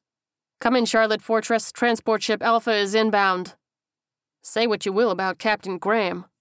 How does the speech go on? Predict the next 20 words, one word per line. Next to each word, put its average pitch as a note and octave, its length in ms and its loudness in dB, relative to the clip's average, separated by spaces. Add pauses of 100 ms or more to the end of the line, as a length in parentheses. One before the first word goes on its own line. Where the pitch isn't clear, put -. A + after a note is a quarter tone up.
(120)
Frank G3+ 360 -2
declared, F#3+ 600 -6 (380)
"but E3+ 140 -8
the F#3 60 -6
man G#3+ 280 0
has A3 300 0
timing." G3+ 460 0 (640)
A A#3+ 60 -2
chuckle A#3 420 -2
flitted G3 440 -6
around F#3+ 260 0
the F#3 80 -6
table G#3+ 480 -6
as G3 200 -10
he G3+ 100 -4
extended G3 520 -4
his F3+ 160 -8
hand G#3 300 -2
to F3+ 80 -12
Bill. F#3+ 480 -4